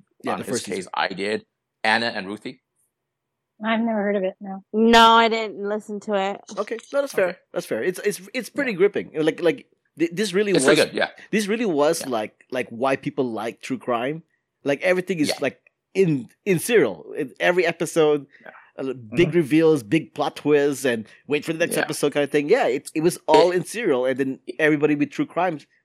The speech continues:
Speaker 1: pretty much got a lot of inspiration from that.
Speaker 2: Yeah, it's, it's only,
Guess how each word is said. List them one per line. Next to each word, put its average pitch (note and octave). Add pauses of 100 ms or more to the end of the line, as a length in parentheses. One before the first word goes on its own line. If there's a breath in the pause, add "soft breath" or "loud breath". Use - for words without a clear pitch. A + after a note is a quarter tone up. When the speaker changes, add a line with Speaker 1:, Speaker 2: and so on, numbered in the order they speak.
Speaker 1:
pretty D3
much -
got C#3+
a C3+
lot C3
of C3
inspiration C3+
from A#2
that. C#3
Speaker 2:
Yeah, C#3+
it's, - (200)
it's C#3+
only, D#3